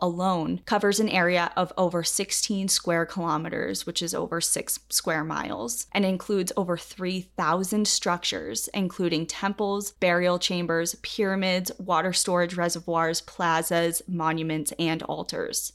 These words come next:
At its height, it is estimated that Tikal had as many as ninety thousand residents.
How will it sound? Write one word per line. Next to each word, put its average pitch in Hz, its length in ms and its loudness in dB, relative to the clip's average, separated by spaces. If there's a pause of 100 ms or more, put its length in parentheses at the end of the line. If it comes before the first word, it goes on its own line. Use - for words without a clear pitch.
At 185 200 0
its - 160 -4
height, 202 420 0
it 214 80 2
is 202 200 6
estimated 220 540 2
that 175 180 0
Tikal 180 420 2
had 180 200 2
as 180 180 0
many 175 260 0
as 170 160 -2
ninety 180 400 0
thousand 170 540 0
residents. 151 680 -2